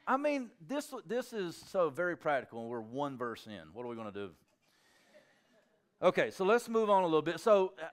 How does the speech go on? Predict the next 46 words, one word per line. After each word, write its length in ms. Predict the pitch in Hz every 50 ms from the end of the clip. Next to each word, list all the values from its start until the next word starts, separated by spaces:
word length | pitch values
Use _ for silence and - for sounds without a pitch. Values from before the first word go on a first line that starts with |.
| -
I, 180 | 156 180 208 220 220 -
I 80 | 175 185
did 240 | 165 151 220 254 262
wanna 200 | 254 240 240 226
make 180 | 220 208 175
a 20 | 190
big 220 | 175 190 175 160
deal 120 | 170 160
out 120 | 151 143 143
of 60 | 139
that 160 | 147 151 143
because 380 | 147 147 - - 160 147 143 -
I 100 | 156 143
think 320 | - - 196 220 226 185
that 120 | 190 165 147
we 120 | 156 151
look 200 | 147 165 165 -
past 320 | - 165 151 147 143 -
each 180 | 143 131 - -
other 200 | 135 127 123 120
a 40 | 117
lot 140 | 117 117 117
of 80 | 113
the 80 | - 123
times, 200 | 113 110 104 98
and 60 | 107
it's 120 | 104 -
a 40 | -
source 320 | - - 120 110 101 - -
of 60 | 98
many 200 | 98 101 92 90 -
problems. 380 | - 101 85 82 78 73 76 - - -
Slow 160 | 139 143 165
down 220 | 160 165 160 156
a 40 | 151
little 160 | 156 151 143
bit. 360 | 139 135 143 143 139 139 - - _ _ _ _ _
Consider 400 | 139 123 - - - 156 151 160
your 180 | 151 151 139
brother. 380 | 120 117 123 120 117 113 113 110
Love 300 | 110 120 123 127 127 101
him. 260 | 110 107 98 95 92 - _ _ -
Now, 260 | 143 180 165 123 104 - _ _ _ _ _ _ _ _ _
let's 200 | - 180 180 -
move 200 | 226 220 226 202
on, 360 | 220 220 220 214 196 185 190